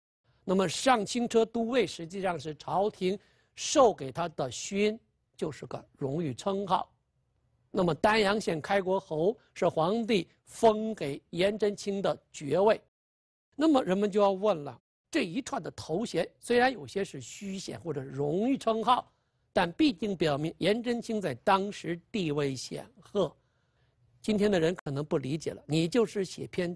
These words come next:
祭文嘛，干嘛要把这些头衔和荣誉称号都写在文章的前边儿呢？难道是要炫耀你的显赫不成吗？”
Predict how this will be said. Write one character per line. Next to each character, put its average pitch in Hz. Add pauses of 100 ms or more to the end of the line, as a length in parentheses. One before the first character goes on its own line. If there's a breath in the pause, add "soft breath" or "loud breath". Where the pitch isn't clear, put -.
祭 208
文 131
嘛， 143 (460)
干 226
嘛 196
要 220
把 151
这 180
些 190
头 190
衔 175
和 175
荣 151
誉 175
称 196
号 240 (300 soft breath)
都 208
写 160
在 156
文 180
章 185
的 170
前 156
边 190
儿 196
呢？ 202 (540)
难 180
道 208
是 190
要 190
炫 269
耀 214
你 160
的 180
显 135
赫 262
不 190
成 175
吗？” 202